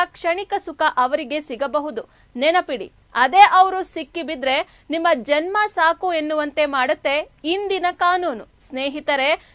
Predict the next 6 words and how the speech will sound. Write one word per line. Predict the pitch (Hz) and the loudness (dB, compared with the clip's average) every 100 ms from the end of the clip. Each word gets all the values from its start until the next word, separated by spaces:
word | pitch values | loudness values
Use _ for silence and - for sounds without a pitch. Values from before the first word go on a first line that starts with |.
| - | -8
ನನ್ನ | 277 277 | -4 -2
ಬದುಕಲ್ಲಿ | 233 262 320 - 403 392 392 | 2 2 2 2 2 2 -2
ನಾನು | 349 320 339 | 0 0 -2
ಯಾರನ್ನೂ | 311 233 233 339 392 403 403 | 0 2 4 4 2 -2 -4
ನೋಯಿಸುವಂತಹ | 330 311 339 349 320 302 320 320 | -2 -2 -4 -6 -6 -4 -2 -2
ಗುಣವಿಲ್ಲ. | 311 254 277 302 294 | -2 -4 -6 -6 -4